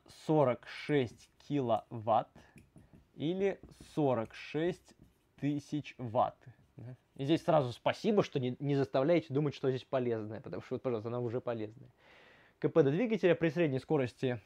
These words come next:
V равно восемьдесят километров в час. Не буду здесь переводить, потому что здесь прям восемьдесят километров в час и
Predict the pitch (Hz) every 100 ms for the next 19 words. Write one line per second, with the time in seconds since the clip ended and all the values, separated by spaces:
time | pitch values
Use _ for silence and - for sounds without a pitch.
0 | - 135 120 110 139 123 117 110 120 113
1 | 107 - _ _ _ - 117 131 131 -
2 | 117 110 107 - - _ _ _ _ _
3 | - 143 135 139 123 120 120 - - 220
4 | - 147 175 160 156 120 117 117 110 131
5 | 127 127 143 185 233 - - 117 123 117
6 | - 120 123 120 107 95 _ - 127 135
7 | 156 135 - 127 120 120 143 - 247 247
8 | - _ 190